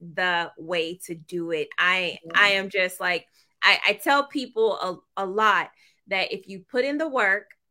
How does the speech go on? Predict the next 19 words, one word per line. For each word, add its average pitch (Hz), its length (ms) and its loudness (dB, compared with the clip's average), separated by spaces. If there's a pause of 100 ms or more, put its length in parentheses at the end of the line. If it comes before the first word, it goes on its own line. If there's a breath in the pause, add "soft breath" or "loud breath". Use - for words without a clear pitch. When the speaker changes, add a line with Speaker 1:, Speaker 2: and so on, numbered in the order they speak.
(880)
Speaker 1:
you 190 140 -12
do 180 160 -8
your 247 200 -2
due 247 180 -8
diligence, 196 800 -2
you 196 280 -6
Speaker 2:
Right. 151 160 -6
Speaker 1:
can 220 240 -6
get 220 380 4
the 190 80 -2
results. 202 420 0
You 269 100 -4
can 330 120 2
pass 254 340 4
the - 160 -4
N 202 140 -4
clex 180 300 -8
exam, 175 640 -6
Speaker 2:
Yes. - 200 -20